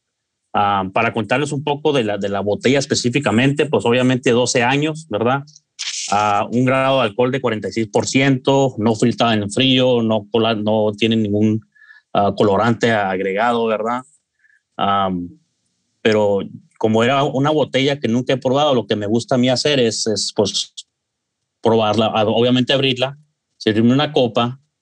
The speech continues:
sin, sin ver ninguna otra reseña o sin ver ninguna información que venga de la destilería que te diga de qué notas tiene. Lo, yo quiero saber, a ver qué es la, qué es lo que yo le encuentro a la botella sin que alguien me,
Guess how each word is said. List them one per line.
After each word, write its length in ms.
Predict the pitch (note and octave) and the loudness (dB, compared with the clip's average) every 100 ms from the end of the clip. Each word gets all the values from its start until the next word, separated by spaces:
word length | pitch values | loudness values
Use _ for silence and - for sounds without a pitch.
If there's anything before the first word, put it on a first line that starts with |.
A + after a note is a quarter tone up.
| _ _ _ _ - | _ _ _ _ -12
sin, 380 | - A2+ A2 | 0 0 2
sin 240 | - A#2+ G#2+ | 2 2 4
ver 200 | A#2 B2+ | 2 2
ninguna 380 | D3 C#3 C#3+ C#3+ | 2 4 2 2
otra 240 | C#3+ C#3+ | 0 0
reseña 640 | A#2+ - C#3 C#3+ D3 D3 | 0 -2 0 0 -2 -2
o 80 | C3 | -2
sin 200 | - G#2+ | -2 -4
ver 140 | A2 B2 | -2 0
ninguna 360 | C3 C3 C3+ | 0 2 2
información 560 | B2+ B2 G#2+ G2 A#2+ A#2+ | 0 0 0 -2 -2 0
que 100 | B2+ | 2
venga 260 | B2+ C3 | 2 2
de 60 | B2+ | 2
la 80 | A2 | 0
destilería 640 | - G#2 G2+ G2 A2 A2+ | -2 -4 -2 0 0 0
que 120 | A2+ G2 | -2 -4
te 140 | G#2 | 0
diga 160 | A2 A2 | 2 0
de 120 | G2 | 0
qué 120 | G#2+ | 0
notas 420 | A2 G#2 G#2 - | 0 0 -2 0
tiene. 260 | A2+ A2 G#2+ | 0 2 0
Lo, 80 | G2+ | 0
yo 220 | G#2+ G#2 | 0 0
quiero 180 | B2 B2 | 0 0
saber, 460 | A2 G2+ G#2+ G#2 _ _ - | 0 0 0 -4 _ _ -6
a 80 | G2+ | 0
ver 160 | G#2+ G2+ | 0 0
qué 100 | A#2 | 0
es 80 | |
la, 180 | A#2+ - | 0 -2
qué 120 | B2 | -2
es 40 | A#2+ | 0
lo 160 | B2+ | 0
que 120 | B2 G2+ | -2 0
yo 160 | A2 | 0
le 100 | A#2 | 2
encuentro 400 | A#2 G#2 A2 A#2+ | 0 0 -2 0
a 40 | A2+ | -2
la 60 | |
botella 420 | G2 F#2 G#2+ G#2+ | -2 -4 -2 -2
sin 200 | G#2 G2+ | -2 -6
que 100 | F#2+ | -4
alguien 260 | G2 G#2 A2 | -2 2 2
me, 280 | G2+ F#2 | 2 0